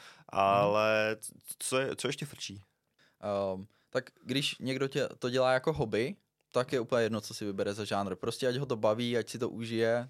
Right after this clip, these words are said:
Speaker 2: to je fajn. Eh, ale když na tom chce někdo vydělávat, tak, eh, ty žánry jsou docela daný. Na Steamu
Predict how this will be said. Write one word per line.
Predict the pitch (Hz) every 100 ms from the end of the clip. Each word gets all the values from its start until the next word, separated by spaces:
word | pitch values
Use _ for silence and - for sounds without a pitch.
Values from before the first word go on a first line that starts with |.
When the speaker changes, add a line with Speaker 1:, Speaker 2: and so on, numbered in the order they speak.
| _
Speaker 2:
to | 117
je |
fajn. | 110 110 107 123 151
Eh, | - - _ 104 104 104 -
ale | 117 123
když | 127 127 120 - - -
na | 110
tom | 110 120
chce | - 120
někdo | 117 120
vydělávat, | 104 107 110 127 135 - - - _ -
tak, | 113 117 -
eh, | 127 107 110 110 104 -
ty | -
žánry | 123 120 127 131
jsou | 135
docela | 123 - 135
daný. | 120 101 107 139 - _ - - 107
Na | 117
Steamu | - 135 139 139 143